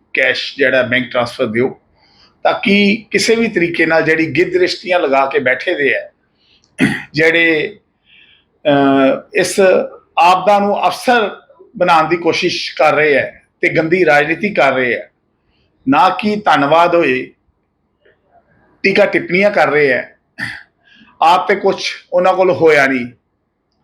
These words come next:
ਆਪ ਤੇ ਬੁਰੀ ਤਰ੍ਹਾਂ ਜਿਹੜੀ ਹੈ, ਉਹ ਪੰਜਾਬ ਗੌਰਮੈਂਟ ਦਾ ਫੇਲਿਅਰ ਹੈ। ਬਾੜ ਜਿਹੜੀ ਪੰਜਾਬ ਦੇ ਵਿੱਚ ਆਈ ਹੈ, ਉਹ ਵੀ ਇਰੀਗੇਸ਼ਨ ਡਿਪਾਰਟਮੈਂਟ ਦਾ ਬੜਾ ਵੱਡਾ ਇੱਕ ਫੇਲਿਅਰ ਹੈ। ਇਹ ਗੱਲਾਂ ਜਾਂਚ ਦਾ ਵਿਸ਼ਾ ਹੈ।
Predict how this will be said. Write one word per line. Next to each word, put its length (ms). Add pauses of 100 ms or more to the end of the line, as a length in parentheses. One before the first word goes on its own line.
(420)
ਆਪ 320
ਤੇ 80
ਬੁਰੀ 260
ਤਰ੍ਹਾਂ 300
ਜਿਹੜੀ 360
ਹੈ, 260
ਉਹ 540
ਪੰਜਾਬ 420
ਗੌਰਮੈਂਟ 360
ਦਾ 120
ਫੇਲਿਅਰ 540
ਹੈ। 180 (1200)
ਬਾੜ 400
ਜਿਹੜੀ 520 (280)
ਪੰਜਾਬ 360
ਦੇ 80
ਵਿੱਚ 240
ਆਈ 380
ਹੈ, 380
ਉਹ 120
ਵੀ 100
ਇਰੀਗੇਸ਼ਨ 600
ਡਿਪਾਰਟਮੈਂਟ 560
ਦਾ 80
ਬੜਾ 220
ਵੱਡਾ 260
ਇੱਕ 140
ਫੇਲਿਅਰ 440
ਹੈ। 200 (180)
ਇਹ 100
ਗੱਲਾਂ 240
ਜਾਂਚ 340
ਦਾ 100
ਵਿਸ਼ਾ 400
ਹੈ। 80